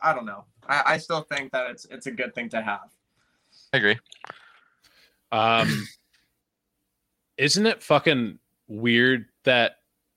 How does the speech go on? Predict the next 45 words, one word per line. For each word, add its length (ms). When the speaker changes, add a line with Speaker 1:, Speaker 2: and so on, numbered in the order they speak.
Speaker 3:
I 120
agree, 240
World 280
War 120
Three, 200
you're, 120
like, 160
choosing 320
a 20
superpower, 460
but 140
you're, 200
you're 120
basically 360
just, 340
all 60
right, 180
what 320
side, 360
like, 220
which 360
psychopath 600
am 80
I 60
siding 380
with? 260
Like, 180
you're 100
basically 400
sitting 280
there 140
like, 180
"All 60
right, 240
dude, 220
choose 320
Freddy 320
or 100
Jason. 460
Who 120
do 40
you 80
wanna 160
be 180
with?" 260